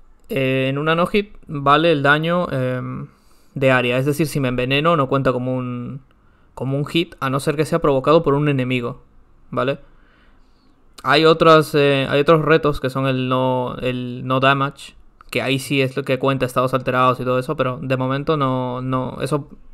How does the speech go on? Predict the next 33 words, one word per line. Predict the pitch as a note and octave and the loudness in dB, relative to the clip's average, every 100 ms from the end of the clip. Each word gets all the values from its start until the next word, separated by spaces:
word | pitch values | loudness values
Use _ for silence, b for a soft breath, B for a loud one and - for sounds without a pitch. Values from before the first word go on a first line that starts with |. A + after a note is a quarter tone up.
| - | -18
vale. | - C3+ B2 B2 | -2 2 2 2
Es | C3+ | 0
decir, | C3+ C3+ C3+ | -2 0 -2
que | B2+ | -2
la | B2+ | -2
zona | C#3 C#3 | -2 0
de, | C#3 C#3 C#3 C#3 C3+ C3 C3+ b b b b b b b b | 0 0 0 -2 -4 -6 -10 b b b b b b b b
de | C3 B2+ | -2 2
veneno | C3 C#3+ C3+ | 4 2 0
que | B2+ | 0
hay | C3 | -2
en | C3+ | 0
el | C3 | -2
juego, | D3+ C#3+ C3+ - _ _ _ - | 2 0 0 -6 _ _ _ -20
me | - C3+ B2+ | -10 -6 -4
puedo | B2+ C#3 | 0 2
envenenar, | C#3 C3+ C3+ C#3 C3+ C3 | 4 2 2 0 0 0
no | |
hay | C3 | -2
problema, | C3+ C3 C3+ C3+ - - - b b b b b b _ _ _ - | 0 0 0 -2 -6 -12 -20 b b b b b b _ _ _ -6
siempre | D3 C3+ | -2 0
y | |
cuando | C#3 C#3 D3+ | 0 2 2
no | |
lo | C#3+ C3+ | 2 2
cause | C#3+ C#3+ | 2 2
un | D3+ | -2
enemigo. | C3 A#2+ B2 A#2+ - - - _ _ _ _ _ _ _ _ _ - - b b b b _ - | -2 -4 -6 -8 -12 -20 -20 _ _ _ _ _ _ _ _ _ -20 -20 b b b b _ -2
¿Qué | D#3 | 0
es | |
lo | E3+ | 2
que | E3 | 0
cuenta? | D#3+ D#3+ C3+ B2 A#2+ | 2 2 2 -4 -6